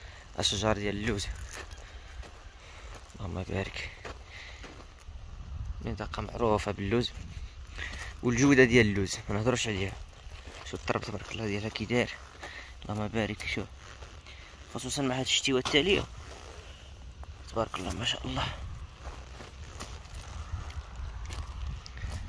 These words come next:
ها اللوز، شوف الخيرات، ها اللوز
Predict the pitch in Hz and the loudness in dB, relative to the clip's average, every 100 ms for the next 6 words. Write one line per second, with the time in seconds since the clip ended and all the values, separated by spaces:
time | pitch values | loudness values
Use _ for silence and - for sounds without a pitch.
0 | - - - - - 120 95 104 101 - | -8 -10 -6 -4 0 0 0 0 0 -2
1 | - - - - - - - - - - | -4 -6 -6 -6 -6 -6 -8 -6 -6 -4
2 | - - - - - 113 - 98 95 - | -4 -4 -4 -4 -4 -2 -2 -4 -4 -2
3 | - - - - - - - - - - | -2 -2 -6 -8 -8 -6 -6 -6 -6 -6
4 | - - - - - 92 - 82 | -4 -2 -2 0 0 0 -4 -4